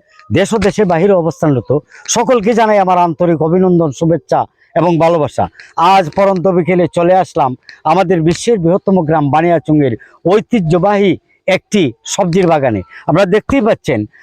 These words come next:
আমাদের বানিয়াচং গোটা বাংলাদেশে নয়, সারা পৃথিবীতে এত বড় গ্রাম আর নাই বললেই চলে। না থাকার কারণে আমাদের বানিয়াচংয়ের বিশ্বের বৃহত্তম গ্রাম বলা হয় বানিয়াচং,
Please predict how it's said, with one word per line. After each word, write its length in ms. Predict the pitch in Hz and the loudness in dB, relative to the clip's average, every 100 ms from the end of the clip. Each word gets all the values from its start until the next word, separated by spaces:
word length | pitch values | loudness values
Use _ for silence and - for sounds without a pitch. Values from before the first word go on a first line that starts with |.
| - | -4
আমাদের 460 | 156 208 208 220 | 0 2 2 2
বানিয়াচং 760 | 170 175 214 226 208 - 156 110 - _ _ _ _ | 2 0 2 2 0 0 -4 -4 -10 _ _ _ _
গোটা 360 | 127 156 233 214 | 0 0 2 2
বাংলাদেশে 680 | 180 208 226 208 160 - 214 | 2 2 2 2 0 0 0
নয়, 280 | 151 95 - _ _ _ _ | 0 -2 -8 _ _ _ _
সারা 400 | - 190 190 190 | -8 -2 0 0
পৃথিবীতে 680 | - 226 220 277 240 135 104 - _ _ | 0 -4 0 0 0 0 -4 -6 _ _
এত 220 | 175 180 | -2 -2
বড় 280 | 196 190 180 | 0 0 0
গ্রাম 400 | 147 156 160 151 | 0 0 0 0
আর 120 | 143 | 0
নাই 500 | 131 127 156 208 220 - _ _ 131 | 0 0 2 0 -2 -10 _ _ -2
বললেই 400 | 170 220 233 277 | 2 2 2 0
চলে। 360 | 226 170 143 98 - - - | 0 -2 -2 -2 -8 -8 -2
না 280 | 175 220 247 | 2 2 2
থাকার 400 | 247 233 254 247 | 0 0 0 2
কারণে 400 | 226 185 156 139 | 0 2 0 0
আমাদের 500 | 147 175 170 170 143 - - 131 | 0 0 0 -2 -4 -10 -6 0
বানিয়াচংয়ের 920 | 131 196 214 208 185 - 180 165 135 | 2 2 2 2 0 0 0 2 0
বিশ্বের 380 | 175 - 226 | -2 -2 -2
বৃহত্তম 520 | 180 165 185 202 180 156 | 0 -2 -2 -2 0 0
গ্রাম 300 | 160 151 127 _ _ | 0 -2 -4 _ _
বলা 220 | 147 175 160 | 0 2 2
হয় 200 | 151 165 | 2 0
বানিয়াচং, 640 | 160 165 151 - 135 113 | 0 0 0 -2 -4 -4